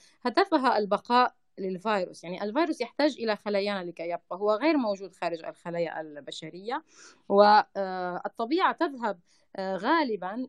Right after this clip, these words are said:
إلى، آه، إحداث طفرات تسمح لهذا الفيروس بالانتشار بشكل أسرع، وهو غالبا ما يحدث. يعني نادرا لأن تحدث طفرة تجعل الفيروس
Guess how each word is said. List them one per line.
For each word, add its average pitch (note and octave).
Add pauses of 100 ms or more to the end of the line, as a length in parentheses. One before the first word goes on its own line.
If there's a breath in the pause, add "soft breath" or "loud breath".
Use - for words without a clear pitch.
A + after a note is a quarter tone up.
إلى، D4
آه، G3
إحداث C#4+
طفرات C4
تسمح C#4
لهذا A#3
الفيروس A#3
بالانتشار A3+
بشكل -
أسرع، D#3+ (360)
وهو G#3+
غالبا G#3
ما E3+
يحدث. F3+
يعني E3+
نادرا C4
لأن G3
تحدث G#3
طفرة G#3+
تجعل G3+
الفيروس G#3